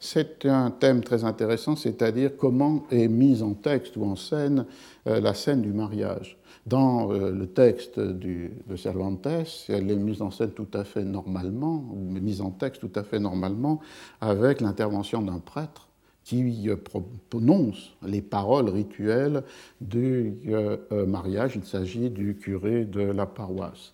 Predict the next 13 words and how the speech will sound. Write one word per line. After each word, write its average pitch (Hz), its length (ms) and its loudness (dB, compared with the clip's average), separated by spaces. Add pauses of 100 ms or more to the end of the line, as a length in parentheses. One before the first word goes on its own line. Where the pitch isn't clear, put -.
(440)
Le 107 80 -2
personnage 135 840 2 (120)
est, - 340 -6
euh, 110 120 2 (100)
absent - 580 -6 (180)
chez - 160 -6
Guillén 98 300 -2
de 95 80 -2
Castro, 110 640 -6 (440)
et 135 480 8
que 117 80 0
la, 104 540 2
la, 92 640 -4